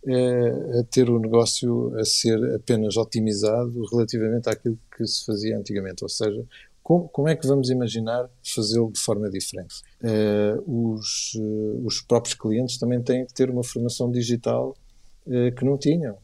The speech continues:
Eh, os fornecedores, os outros stakeholders dos negócios têm todos que ter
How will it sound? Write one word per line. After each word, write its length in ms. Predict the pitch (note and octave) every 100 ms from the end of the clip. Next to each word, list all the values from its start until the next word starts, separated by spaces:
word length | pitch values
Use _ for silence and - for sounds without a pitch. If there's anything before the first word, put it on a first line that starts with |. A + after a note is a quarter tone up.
| -
Eh, 640 | A2+ G#2 G2+ G2+ F#2+ G#2 G#2
os 180 | G2+ -
fornecedores, 920 | - A2+ A#2 - A2 C3+ C3+ A2 F#2 F#2
os 160 | G2 F#2
outros 280 | A#2+ B2 -
stakeholders 680 | - G#2+ A#2 A#2 A2+ G2+
dos 200 | G2 G2+ G#2
negócios 460 | G2+ A2 - A2
têm 260 | - B2 A#2+
todos 340 | - D#3+ D#3+
que 140 | - -
ter 280 | A2 A2